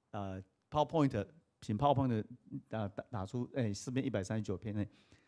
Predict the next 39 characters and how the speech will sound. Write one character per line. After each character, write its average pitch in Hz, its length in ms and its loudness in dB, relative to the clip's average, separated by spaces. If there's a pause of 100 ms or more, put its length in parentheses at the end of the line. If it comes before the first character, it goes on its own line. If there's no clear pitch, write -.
(200)
你 277 240 12
已 240 60 12
经 233 200 6
鉴 220 300 6
察 135 180 4
我， 143 240 6
认 165 220 8
识 160 160 -2
我。 123 260 -2 (720)
所 254 240 6
以 226 80 8 (300)
上 254 320 6
帝 247 140 10
有 180 100 12
没 202 140 8
有 196 100 10
认 220 180 8
识 214 160 6
你？ 156 220 6 (280)
有 165 100 4
没 220 100 8
有？ 196 240 12 (360)
有。 156 420 12 (640)
上 262 200 8
帝 254 60 8
有 220 80 12
没 233 80 12
有 220 60 12
了 196 200 12
解 202 220 12
你？ 160 260 8 (380)
有。 190 480 12 (240)
有 185 100 10
没 226 120 12
有 247 100 12
看 262 300 10
透 233 260 12
我 160 220 10
们？ 190 280 10